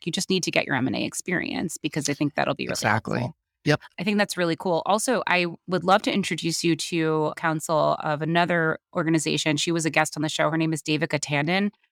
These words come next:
Speaker 1: She actually was one of the first few episodes that I did, and she also went straight in-house, and she also has a really interesting story. I think that you guys would get along really well.
Speaker 2: Yeah, and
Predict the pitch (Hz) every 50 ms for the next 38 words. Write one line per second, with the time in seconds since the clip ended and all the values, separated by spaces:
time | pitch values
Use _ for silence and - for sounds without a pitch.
0 | _ _ _ - - - - - 185 202 196 202 190 185 180 - - 165 165 165
1 | 160 156 147 156 156 151 147 - - - 165 165 160 156 147 151 147 143 - -
2 | 170 156 - - - 170 156 151 151 151 160 - - 147 143 - - - 156 151
3 | 151 151 147 - 156 151 151 147 147 147 - _ _ _ _ - - - 170 -
4 | - 233 - 180 208 - 214 156 - - - - - 143 - - - 135 - -
5 | - - - - - - - - 165 - - 180 165 160 170 - - 160 151 147
6 | 156 151 156 147 151 160 156 156 156 151 - - 160 - - 147 - - 139 -
7 | - 147 139 135 - 143 143 - 175 160 151 - - 143 139 - - 143 - -
8 | 143 - 58 55 - - - - 64 - - 50 50 - - - - - 135 147
9 | 165 170 175 151 - - 147 151 156